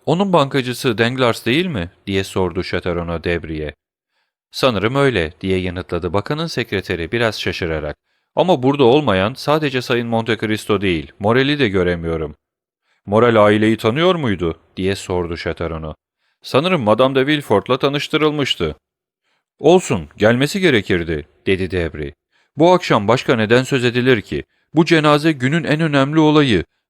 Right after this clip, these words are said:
Neyse, susalım. İşte Adalet Bakanı. Kendini gözleri yaşlar içindeki kuzene büyük bir nutuk atmak zorunda hissediyor olmalı."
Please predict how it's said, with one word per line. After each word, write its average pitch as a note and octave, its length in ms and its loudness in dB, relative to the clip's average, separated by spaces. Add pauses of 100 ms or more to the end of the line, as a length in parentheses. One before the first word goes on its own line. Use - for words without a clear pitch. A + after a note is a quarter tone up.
(240)
Neyse, G2+ 520 0
susalım. G#2 520 0 (240)
İşte - 260 0
Adalet A2+ 480 4
Bakanı. F2 380 0 (260)
Kendini D3+ 400 -2
gözleri A#2 400 2
yaşlar G#2+ 320 2
içindeki B2 440 -4
kuzene A#2 460 0
büyük C3+ 240 0
bir C#3+ 100 2
nutuk B2 340 -2
atmak C3 340 0
zorunda A#2 320 0
hissediyor G#2+ 500 0
olmalı." F#2 480 0